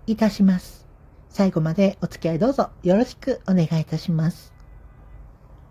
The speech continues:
Number eleven。二千二十三年一月二十六日水曜日から、二千二十三年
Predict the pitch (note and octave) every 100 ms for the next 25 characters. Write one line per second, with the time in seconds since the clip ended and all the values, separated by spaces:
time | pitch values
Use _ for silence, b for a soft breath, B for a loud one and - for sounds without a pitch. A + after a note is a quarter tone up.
0 | - - - - - - - - - -
1 | b b b - D#3 D#3+ F3 B3+ C4+ C4+
2 | C4 A3+ F#3+ A3 A#3+ C#4 E3+ C3+ B2+ -
3 | - - - _ b b b b b -
4 | - - - F#3 G3 E4 D4 G#3 B3 -
5 | E3+ C#3+ - G3 G3+ F#3+ F3 - - E3+
6 | - C4+ C4 - A3 G#3 C4 F4 D#4 G#3+
7 | E3+ F3+ G#3 G3 G3 F#3+ - C#4 D#4 -
8 | A3 G3+ B3+ B3 F3+ b b b b b
9 | b - - G#3 D#4 C#4 A3+ D4 A#3 F#3
10 | G#3+ A#3+ A#3+ A3+